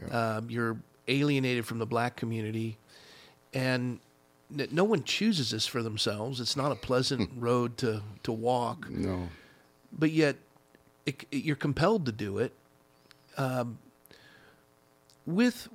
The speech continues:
Speaker 2: this calling on your life, what are the greatest needs in America from your perspective?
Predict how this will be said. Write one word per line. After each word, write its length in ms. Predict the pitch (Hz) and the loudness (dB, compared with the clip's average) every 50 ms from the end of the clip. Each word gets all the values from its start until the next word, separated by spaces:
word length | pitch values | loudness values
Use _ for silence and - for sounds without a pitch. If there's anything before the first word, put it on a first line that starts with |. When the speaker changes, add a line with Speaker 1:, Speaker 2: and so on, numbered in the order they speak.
| 180 165 | -6 0
Speaker 2:
this 200 | 151 175 151 - | 2 2 2 2
calling 460 | - - - 160 151 156 165 156 143 | 0 -2 0 2 2 4 4 4 2
on 100 | 139 135 | 2 2
your 120 | 123 117 113 | 2 0 0
life, 520 | 113 113 117 110 101 110 - - - - - _ _ - - - - - | -2 -2 -4 -6 -6 -8 -10 -12 -14 -16 -20 _ _ -20 -20 -20 -12 -2
what 160 | - 160 190 220 | 2 4 6 6
are 40 | |
the 100 | 208 185 | 6 4
greatest 400 | 139 127 135 135 139 139 123 - | 4 6 6 6 6 6 4 2
needs 260 | 131 127 127 127 120 131 | 2 4 4 4 2 0
in 80 | 113 | -2
America 500 | 110 107 107 107 107 107 107 - - 104 | -2 -2 -2 -2 -2 -2 -4 -4 -4 -4
from 200 | - - 113 110 | -4 -2 -2 -2
your 120 | 110 110 101 | 0 -2 -2
perspective? 920 | - 107 98 - - - 110 107 107 - - 113 104 101 104 104 101 - | -2 -2 -4 -4 -2 -2 -2 -2 -2 -2 -4 -2 0 0 0 -2 -6 -12